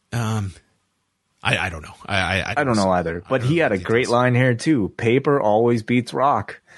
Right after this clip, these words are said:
Speaker 1: He, he
Speaker 2: Isn't
Speaker 1: was
Speaker 2: that
Speaker 1: right.
Speaker 2: wonderful?
Speaker 1: It was a good line. He says the Acclaim needs Sterling. He wants to represent them, and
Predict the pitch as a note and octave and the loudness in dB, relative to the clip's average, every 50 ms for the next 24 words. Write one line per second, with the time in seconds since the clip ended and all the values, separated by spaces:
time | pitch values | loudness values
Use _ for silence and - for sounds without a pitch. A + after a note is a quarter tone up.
0 | - - A#2 B2 - C#3+ B2+ C#3+ C#3+ A#2 G2+ C#3 E3+ G#3 G#3 E3+ E3+ E3 E3 D3+ | -10 -8 -8 -8 -6 -4 0 2 2 4 4 4 4 4 2 4 4 4 2 2
1 | - - _ _ - - G#2+ A2+ A#2 - A#2 B2 G#2 G#2+ F#2 F2+ E2+ E2 - _ | -2 -8 _ _ -8 -6 -4 -2 -2 -2 -2 -2 -4 -4 -6 -6 -8 -10 -14 _
2 | - - - - - - - - - - _ _ _ _ _ _ _ _ - D#3 | -20 -20 -20 -20 -20 -20 -20 -20 -20 -20 _ _ _ _ _ _ _ _ -2 0
3 | D#3 - F#3+ F3 B2 D3 D#3+ C#3+ - - F3+ F#3+ G3 F3 E3 D#3 F3 G3 F3 - | 2 2 2 2 4 2 2 0 2 0 2 2 2 2 2 2 2 2 2 2
4 | - - - D3+ C3 B2+ B2+ B2+ C#3+ D3+ A#2+ D3+ D3 D3+ D#3 - - D3+ C3+ B2+ | 0 2 2 2 2 2 0 -2 -2 0 2 2 4 4 2 2 2 0 2 2
5 | F3 F3 - A3 G3 C#3 D#3 C#3 B2 - B2 A#2 B2 C#3+ - - - - - _ | 2 2 2 0 2 2 2 2 2 -2 -4 -4 -4 -6 -10 -14 -20 -20 -20 _
6 | - C#3 C3+ C3+ C3+ C3+ C3+ C3+ C3 A2 - | -6 -2 0 0 2 2 0 -2 -4 -6 -8